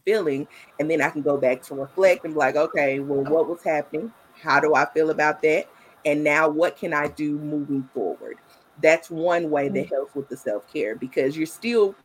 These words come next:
Speaker 1: protecting yourself, taking care of you, but you're also releasing it. Even if you don't have that moment where you feel comfortable with sharing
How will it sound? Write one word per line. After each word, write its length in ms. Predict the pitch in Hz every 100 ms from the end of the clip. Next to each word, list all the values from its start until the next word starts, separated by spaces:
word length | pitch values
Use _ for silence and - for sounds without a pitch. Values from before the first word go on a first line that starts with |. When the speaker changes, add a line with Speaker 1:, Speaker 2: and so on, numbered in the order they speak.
| _
Speaker 1:
protecting 680 | - 170 - 208 - 196 170
yourself, 540 | 147 147 139 131 139 - _ _ -
taking 300 | 175 175 170
care 300 | 190 208 185
of 140 | 151
you, 200 | 135 127
but 200 | 139 139
you're 140 | - -
also 320 | 156 - 143
releasing 520 | 135 135 147 147 120
it. 100 | - -
Even 280 | 170 185 202
if 100 | 175
you 100 | 170
don't 220 | 170 175
have 260 | 185 156 156
that 140 | 156
moment 300 | 156 156 160 147
where 80 | 143
you 120 | 151
feel 200 | 156 139
comfortable 480 | - 147 - 139 139
with 140 | 127
sharing 480 | - 151 151 147 147